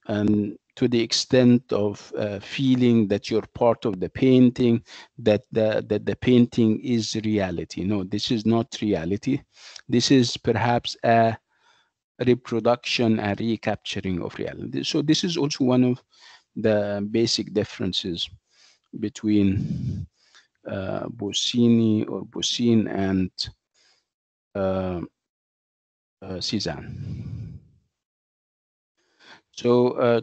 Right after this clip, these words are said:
to paint a picture is to do something to that surface so that it will appear other than flat, of course. Uh, this is typical of any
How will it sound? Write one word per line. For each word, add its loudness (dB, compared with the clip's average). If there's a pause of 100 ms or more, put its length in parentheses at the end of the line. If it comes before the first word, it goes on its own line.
(120)
to 0
paint 4
a 2
picture 0
is 0
to -2
do -2
something 2
to -6
that 0
surface 0
so -2
that 0
it -6
will 2
appear 0
other 2
than -2
flat, -8
of -8
course. -8
Uh, -2
this -6
is -8
typical 0
of -4
any 2